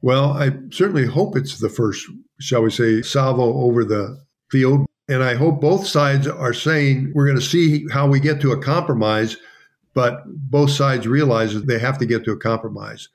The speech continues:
They're past not being able to do that because the debt's gonna only increase.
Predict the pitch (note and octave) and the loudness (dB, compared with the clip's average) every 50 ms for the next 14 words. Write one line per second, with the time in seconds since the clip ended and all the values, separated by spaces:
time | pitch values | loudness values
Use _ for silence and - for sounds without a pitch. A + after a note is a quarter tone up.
0 | _ _ _ _ _ _ B2+ A#2 - - - - D3 F3+ D#3 C#3+ C3+ C#3 - - | _ _ _ _ _ _ -4 -4 -4 -8 -6 -4 -2 -2 0 0 -2 -2 -4 -8
1 | - _ _ _ _ _ _ _ - A#2+ B2+ C3 D3 C#3+ C#3 C3+ C3 B2+ C3 C3 | -16 _ _ _ _ _ _ _ -4 -2 -2 0 -2 0 0 2 2 2 2 2
2 | B2 A2+ A#2 A2+ - A#2 G#2 B2+ C3+ C#3 - G2+ F#2+ F#2+ - - _ _ _ _ | 0 0 -4 -4 -4 -4 0 2 2 2 2 0 -6 -8 -12 -16 _ _ _ _
3 | _ A2+ A#2 - B2+ A#2+ A#2 G#2 G#2+ - - A2 G2 G2+ E3 G3 F#3 F#3+ - - | _ -6 -4 -2 0 -2 -2 -2 -6 -6 -6 -4 -2 -2 -2 -2 -4 -8 -10 -6
4 | - D3 C3+ B2 B2 A2+ G#2+ G#2+ - _ _ _ _ _ _ _ _ C#3+ C#3+ E3 | -2 -2 0 0 0 -2 -2 -4 -12 _ _ _ _ _ _ _ _ 0 2 2
5 | E3+ E3+ D#3 C#3 F3 F#3 D#3+ C#3+ C#3 C#3 B2+ G#2+ - - - | 4 2 2 0 0 2 2 2 2 0 -2 -4 -6 -6 -12